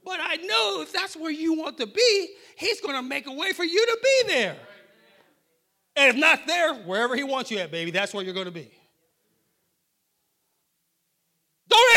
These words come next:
ask me how the guy in your life is gonna get here to Wilmington or wherever you need to go to get to him. I don't know that. But I know that if you wanna do right by God, you wanna be right before God. You can say, as a man or a young woman or a young boy, young,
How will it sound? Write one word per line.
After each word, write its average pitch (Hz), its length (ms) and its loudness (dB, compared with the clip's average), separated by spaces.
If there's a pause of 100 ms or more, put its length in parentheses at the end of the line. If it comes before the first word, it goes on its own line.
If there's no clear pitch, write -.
ask 523 200 -4
me 247 140 0
how 277 260 4
the 247 160 -2
guy 302 360 4
in 294 120 0
your 240 140 -4
life 302 260 0
is 233 80 -10
gonna 247 180 -6
get 262 240 -6
here 247 180 -8
to 202 100 -6
Wilmington 254 460 -8 (160)
or 214 200 -2
wherever 254 260 0
you 285 160 -8
need 277 140 -2
to 247 100 -2
go 240 160 4
to 226 80 0
get 196 140 -4
to 175 80 -6
him. 269 200 2 (220)
I 403 160 6
don't 415 260 2
know 427 460 4
that. 240 140 0 (220)
But 392 180 12
I 381 160 10
know 427 220 4
that 381 100 4
if 294 60 -2
you 403 220 6
wanna 381 220 6
do 311 220 4
right 392 280 10
by 294 180 8
God, 330 520 6 (720)
you 392 140 6
wanna 415 140 6
be 330 140 0
right 285 360 8
before 311 300 0
God. 294 180 4
You 330 120 -2
can 370 100 -8
say, 302 260 6 (280)
as 247 160 0
a 240 60 4
man 330 380 4
or 240 160 2
a 233 60 -2
young 330 220 6
woman 349 260 0
or 247 80 0
a - 20 -2
young 311 240 2
boy, 320 200 4
young, 285 260 2